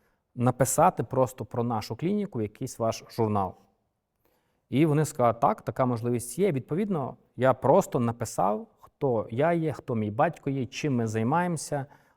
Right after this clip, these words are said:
І так я почав отримувати перших пацієнтів. Тобто в мене прийшов був мужчина, він казав, я от летів літаком, прочитав дану статтю, мені стало цікаво, ми виконали йому роботу, тотальну реабілітацію, після чого дана людина привела мені,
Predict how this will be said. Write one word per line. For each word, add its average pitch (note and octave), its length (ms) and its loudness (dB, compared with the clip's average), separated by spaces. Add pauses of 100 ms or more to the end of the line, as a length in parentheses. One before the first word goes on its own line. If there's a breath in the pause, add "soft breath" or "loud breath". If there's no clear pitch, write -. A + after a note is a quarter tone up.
І B2+ 60 -6
так F#3 360 -2
я B2+ 60 -4
почав - 400 -6
отримувати C#3 560 -6
перших A#2+ 460 -10
пацієнтів. G#2+ 640 -10
Тобто A#2+ 260 -6
в - 20 -2
мене B2 160 0
прийшов A#2+ 320 -2
був G#2+ 100 -2
мужчина, E3 420 -4
він A2+ 120 -4
казав, G#2+ 320 -4
я G#2 160 -2
от G#2 160 -6
летів A2+ 260 -6
літаком, F#3+ 420 -4 (540 soft breath)
прочитав A2 440 -2
дану A2 200 -2
статтю, G#3 500 -6 (300)
мені A2+ 120 -2
стало A#2 260 0
цікаво, F#3+ 520 -4 (540)
ми A2+ 120 0
виконали A#2+ 400 0
йому G#2+ 180 0
роботу, D#3+ 480 0 (220)
тотальну A#2 380 0
реабілітацію, A2 760 -2
після C3+ 280 -4
чого D3+ 420 -2 (720)
дана A2 200 -4
людина A2 320 -2
привела G#2+ 360 -6
мені, G#2 280 -6